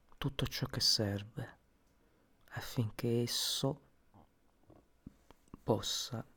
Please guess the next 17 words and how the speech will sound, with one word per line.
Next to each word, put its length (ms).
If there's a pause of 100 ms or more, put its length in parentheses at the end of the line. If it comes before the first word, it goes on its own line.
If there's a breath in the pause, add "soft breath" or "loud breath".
(1160)
liberamente 880
uscire 480
dal 200
cassetto. 840 (840 loud breath)
E 80
se 200
quello 280
che 120
c'era 340
nel 200
cassetto 1000
non 240
ti 100
appartiene, 880 (1300)
vedrai 380
che 140
magicamente, 1200